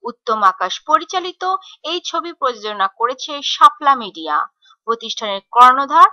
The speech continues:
সেলিম খান বলেন, "আগামী মাসের ষোলো তারিখ আমরা ছবির মুক্তির জন্য তারিখ নির্ধারণ করেছি। এটা পর্দায় আমার প্রথম প্রযোজনা, আশা করি দর্শকদের ভালো লাগবে।"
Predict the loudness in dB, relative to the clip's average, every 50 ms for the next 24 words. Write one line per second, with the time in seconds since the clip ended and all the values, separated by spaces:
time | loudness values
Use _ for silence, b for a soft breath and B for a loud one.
0 | B B B B _ _ -4 -4 -2 -4 -6 2 2 4 4 4 2 2 2 2
1 | 2 -2 -6 -8 -4 2 2 2 4 4 0 -2 -2 -2 -4 -4 -4 -4 -8 -10
2 | -12 -12 -8 -4 -2 -2 -2 2 2 0 0 0 -4 -10 _ _ 2 4 4 4
3 | 0 -6 -8 -8 -10 -10 -8 -8 -10 -12 -12 -12 -14 -16 -16 -14 _ -14 -12 -10
4 | -10 -10 -10 -12 _ _ _ _ _ 8 8 8 8 4 -2 _ -12 -12 -12 -12
5 | -12 -10 0 4 4 4 4 2 -2 -6 -6 -6 -6 -6 -6 -10 -14 -14 -14 -16
6 | -18 _ _ _ _ _ _ _ _ -6 0 4 4 4 4 6 6 6 6 6
7 | 6 6 6 8 8 6 2 0 _ 6 8 8 6 4 2 _ 0 0 0 0
8 | -2 -4 -4 -4 -4 -4 -4 -6 -4 -4 -2 -2 0 -2 -4 -4 -8 _ _ _
9 | _ 0 2 2 2 0 -4 -6 -4 -4 -4 -2 -2 -4 -6 b b b b b
10 | 4 4 4 4 2 -2 -8 -8 -6 -6 -8 -6 -6 -2 2 4 4 4 4 4
11 | 4 2 2 2 -4 _ -8 -8 -8 -8